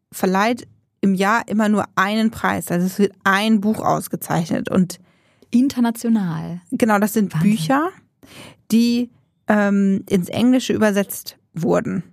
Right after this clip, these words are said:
Speaker 1: Also fremdsprachige Werke, die übersetzt wurden und sie müssen, ähm, in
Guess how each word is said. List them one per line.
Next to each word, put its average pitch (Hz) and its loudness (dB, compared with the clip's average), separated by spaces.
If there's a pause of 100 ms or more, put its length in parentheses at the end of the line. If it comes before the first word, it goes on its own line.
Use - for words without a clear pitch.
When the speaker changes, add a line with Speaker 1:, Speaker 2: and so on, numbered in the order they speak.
(160)
Speaker 1:
Also 180 -2
fremdsprachige 202 -2
Werke, 247 0
die 202 0
übersetzt 196 -2
wurden 226 2 (340)
und 208 2 (160)
sie 196 2
müssen, 240 0 (360)
ähm, 190 0 (380)
in 190 0